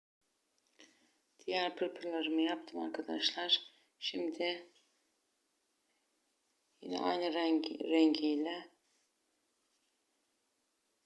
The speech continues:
üst modelimizi yapalım arkadaşlar. Şimdi burada şöyle aşağıya inelim.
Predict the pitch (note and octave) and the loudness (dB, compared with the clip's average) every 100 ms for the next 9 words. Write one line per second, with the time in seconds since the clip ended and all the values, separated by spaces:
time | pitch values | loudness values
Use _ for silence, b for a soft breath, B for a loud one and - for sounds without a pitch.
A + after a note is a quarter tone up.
0 | _ _ _ _ F#2+ - - _ _ _ | _ _ _ _ -10 -10 -18 _ _ _
1 | _ _ _ _ _ _ _ _ _ _ | _ _ _ _ _ _ _ _ _ _
2 | _ _ _ _ _ _ _ _ _ _ | _ _ _ _ _ _ _ _ _ _
3 | _ _ _ - - F#3 F3+ D#3+ E3 D#3+ | _ _ _ -20 -10 -6 -4 -4 -4 -8
4 | - F3 E3+ E3 D#3+ D#3+ D#3 D#3 D#3+ - | -2 -2 0 -2 0 -2 -4 -4 -2 -2
5 | - - - _ _ _ b b b b | -2 -8 -10 _ _ _ b b b b
6 | b _ _ - - A#2+ - F#2 - F2+ | b _ _ -8 -4 -4 0 0 0 2
7 | F2 B2 - _ _ _ _ _ _ _ | 0 -2 -14 _ _ _ _ _ _ _
8 | _ _ _ _ - _ _ _ _ _ | _ _ _ _ -20 _ _ _ _ _
9 | _ - - E3+ E3 - D#3+ - D#3 D#3+ | _ -14 -6 -4 -2 0 0 2 0 -2
10 | E3+ E3 D#3+ D#3+ D#3+ D#3+ | 0 2 2 2 -2 -4